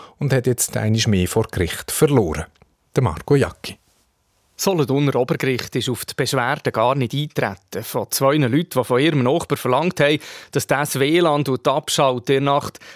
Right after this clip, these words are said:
Speaker 2: und der Router vom Büro ins Wohnzimmer zügelt, dass es in ihrem Haus nebendran nicht mehr so fest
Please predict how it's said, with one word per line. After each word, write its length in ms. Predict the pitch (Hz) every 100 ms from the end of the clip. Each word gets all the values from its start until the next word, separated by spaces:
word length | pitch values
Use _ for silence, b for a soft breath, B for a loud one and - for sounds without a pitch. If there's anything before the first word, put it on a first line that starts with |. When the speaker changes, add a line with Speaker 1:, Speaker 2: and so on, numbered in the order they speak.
| B
Speaker 2:
und 180 | - 113 135
der 100 | 117
Router 300 | 160 - -
vom 200 | 123 110
Büro 280 | 147 156 135
ins 160 | 110
Wohnzimmer 560 | 123 131 143 143 131 139
zügelt, 400 | - 123 110 - B B -
dass 180 | 127
es 160 | 120 -
in 60 | 120
ihrem 280 | 123 127
Haus 220 | 113 123 131
nebendran 560 | 113 131 120 120 120
nicht 80 | 120
mehr 80 | 117
so 160 | -
fest 260 | 117 117